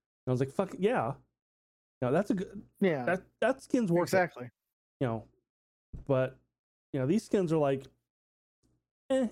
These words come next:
Speaker 1: it's a slightly different color. Uh,
Speaker 2: Oh, they have a really cool Loba skin, Stuart, but it's tied in, it's tied up in a bundle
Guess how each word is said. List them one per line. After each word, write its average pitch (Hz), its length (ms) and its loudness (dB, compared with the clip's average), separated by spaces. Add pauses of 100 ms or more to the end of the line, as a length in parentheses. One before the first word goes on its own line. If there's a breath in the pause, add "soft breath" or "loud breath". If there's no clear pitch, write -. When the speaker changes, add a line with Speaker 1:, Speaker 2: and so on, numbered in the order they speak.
(140)
Speaker 1:
it's 214 220 -2
a 196 60 2
slightly 220 420 0
different 190 280 0 (180)
color. 151 440 2 (600)
Uh, 160 100 -4
Speaker 2:
Oh, 165 300 0
they 180 140 -4
have 190 240 -4
a 190 80 2
really 196 420 2
cool 208 340 0
Loba 175 400 2
skin, 214 520 -2
Stuart, 233 520 -2 (440)
but 175 200 6
it's 170 240 -6
tied 190 440 4
in, 170 260 -4
it's - 240 -6
tied 196 280 2
up 185 180 2
in 165 80 0
a 147 60 0
bundle 147 580 0